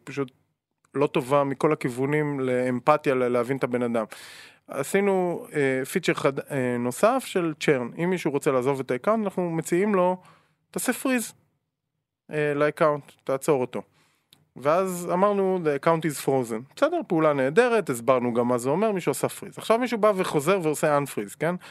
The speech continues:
אז הפופ-אפ הזה היה, אה, "Your account is frozen, unfreeze."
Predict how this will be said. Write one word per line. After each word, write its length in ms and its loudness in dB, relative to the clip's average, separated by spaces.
אז 120 -2
הפופ-אפ 420 2
הזה 380 2
היה, 380 2
אה, 400 0
"Your 260 4
account 240 2
is 220 -4
frozen, 420 2
unfreeze." 560 0